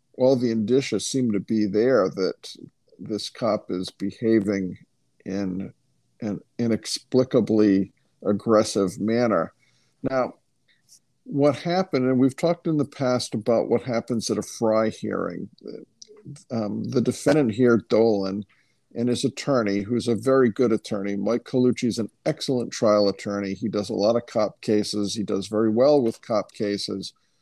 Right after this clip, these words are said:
Uh, I think this is a tough one, but Dolan is in very good hands. So when the plea bargaining concludes and the defendant receives the last best offer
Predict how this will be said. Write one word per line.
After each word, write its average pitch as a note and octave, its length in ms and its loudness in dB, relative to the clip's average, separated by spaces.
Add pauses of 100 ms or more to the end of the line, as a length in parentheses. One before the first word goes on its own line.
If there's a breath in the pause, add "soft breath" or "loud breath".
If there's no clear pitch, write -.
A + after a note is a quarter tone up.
(220)
Uh, G2+ 120 -10
I G#2 80 -6
think A#2 180 -6
this A#2+ 160 -2
is G#2 140 -4
a A2 60 -2
tough B2+ 380 0
one, G2+ 360 -6
but A2 320 -2
Dolan D3 340 2
is A#2+ 160 -2
in A2+ 180 -4
very A2 260 0
good G2+ 240 -6 (100)
hands. E2+ 480 -8 (920 soft breath)
So B2+ 460 2 (360)
when C3 280 -4
the A#2 80 -2
plea G3 320 0
bargaining C3 600 2
concludes G#2+ 1080 -4
and A2+ 420 -8 (160)
the B2 220 -2
defendant B2 540 0
receives A#2 640 2
the G#2+ 100 0
last A2+ 580 2
best A2+ 400 0
offer A2 560 -2